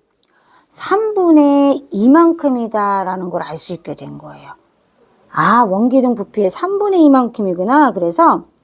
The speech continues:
자, 원기둥의 부피는 파이 R 제곱 곱하기 높이잖아요.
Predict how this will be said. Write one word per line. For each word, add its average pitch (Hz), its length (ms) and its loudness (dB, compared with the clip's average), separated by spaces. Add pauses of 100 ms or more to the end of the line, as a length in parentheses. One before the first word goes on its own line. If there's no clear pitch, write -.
(680)
자, - 320 -10 (480)
원기둥의 349 680 4
부피는 247 480 -2
파이 381 440 -2
R 349 320 -2
제곱 220 480 2
곱하기 226 460 -4
높이잖아요. 220 800 -2